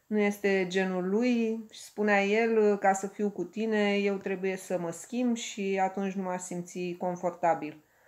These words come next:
Uh, mai zicea Antonio că își dă seama că acum Maria simte ceva pentru el. Maria a spus că o să-i treacă și,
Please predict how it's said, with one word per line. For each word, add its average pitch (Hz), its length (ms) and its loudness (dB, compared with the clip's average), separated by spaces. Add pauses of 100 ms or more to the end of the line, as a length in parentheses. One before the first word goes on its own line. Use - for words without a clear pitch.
(480)
Uh, 196 220 0
mai 214 180 4
zicea 214 280 2
Antonio 214 520 2
că 196 540 4
își 202 160 2
dă 220 120 4
seama 185 720 2
că 180 260 2
acum 175 340 -2 (220)
Maria 180 640 6
simte 202 440 -2
ceva 165 320 -2
pentru 170 400 -4
el. 220 380 -2 (600)
Maria 233 380 4
a 208 60 8
spus 214 320 -6
că 196 460 4
o 196 60 0
să-i 190 240 -4
treacă 233 540 4
și, 208 840 -2